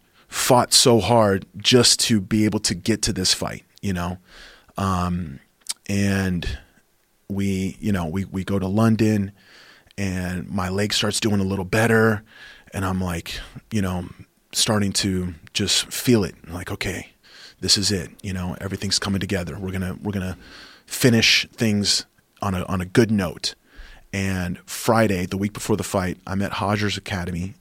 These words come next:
in London, Hodger Gracie. Um, he opened up his doors, let us work in there. And, um,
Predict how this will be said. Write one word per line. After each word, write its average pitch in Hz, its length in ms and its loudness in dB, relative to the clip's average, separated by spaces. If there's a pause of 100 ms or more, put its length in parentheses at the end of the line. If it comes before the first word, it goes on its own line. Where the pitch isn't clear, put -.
(120)
in 101 180 0
London, 90 380 -4 (220)
Hodger 95 240 -4
Gracie. 90 480 -4 (480)
Um, 85 340 -6
he 95 120 -4
opened 95 260 -2
up - 100 -6
his 92 160 -2
doors, 90 420 -2
let 92 140 -2
us - 140 -6
work 90 200 -4
in 92 140 -2
there. 90 340 -4 (500)
And, 92 380 -4
um, 87 440 -4